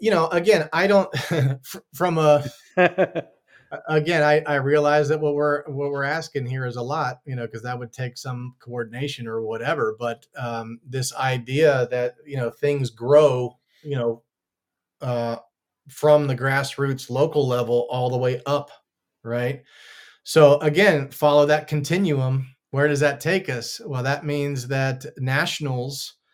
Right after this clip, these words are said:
Speaker 1: you know, uh, could potentially be a culmination of the best stages of all of the area matches.
Speaker 2: Well, and,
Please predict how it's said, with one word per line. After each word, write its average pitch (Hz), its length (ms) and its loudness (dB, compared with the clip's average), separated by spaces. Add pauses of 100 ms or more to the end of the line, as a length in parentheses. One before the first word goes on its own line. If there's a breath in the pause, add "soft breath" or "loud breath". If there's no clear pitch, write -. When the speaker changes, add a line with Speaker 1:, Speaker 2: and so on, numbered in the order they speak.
(360)
Speaker 1:
you 139 120 -2
know, 127 520 -2
uh, 127 360 -6
could 147 280 -4
potentially 143 560 -4
be 143 220 0
a 131 80 0
culmination 139 920 -2
of 135 300 -6
the 127 80 -8
best 147 380 2
stages 139 680 -2 (200)
of 131 140 -4 (100)
all 143 200 6
of 131 120 0
the 131 180 -4
area 147 260 2
matches. 104 600 -10 (840)
Speaker 2:
Well, 214 280 -6 (120)
and, 185 260 -2